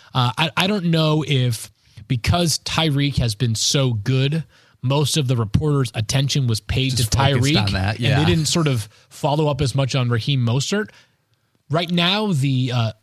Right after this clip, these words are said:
Speaker 1: the concern level seems a lot lower for Raheem Mostert than it does Tyreek Hill. But I would do this right now. If Jeff Wilson Junior is available in your league,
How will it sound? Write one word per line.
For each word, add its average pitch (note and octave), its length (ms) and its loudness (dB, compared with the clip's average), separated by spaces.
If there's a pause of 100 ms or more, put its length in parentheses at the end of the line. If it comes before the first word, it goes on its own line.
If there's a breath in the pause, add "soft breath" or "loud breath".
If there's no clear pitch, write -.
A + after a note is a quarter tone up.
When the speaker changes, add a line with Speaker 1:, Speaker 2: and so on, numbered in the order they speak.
(100)
Speaker 1:
the C#3+ 120 -4
concern D3+ 500 0
level F3+ 240 -2
seems D3 320 0
a C3 60 2
lot B2 240 -2
lower B2 420 0
for G3+ 200 -4
Raheem G3+ 360 0
Mostert G3 400 0
than C#3+ 160 2
it A2 220 0
does C3+ 280 0
Tyreek C3+ 420 0
Hill. G3 300 -2 (720 soft breath)
But D3+ 140 2
I G#3+ 120 0
would C#4 120 0
do D3+ 140 2
this A#3+ 280 0
right G2 160 0
now. - 260 -12 (800 soft breath)
If C#4+ 340 0
Jeff A3+ 340 -2
Wilson G3+ 320 0
Junior F#3 280 2
is C3 120 2
available D3 480 2
in C3 80 0
your A#2+ 120 2
league, B2 480 -2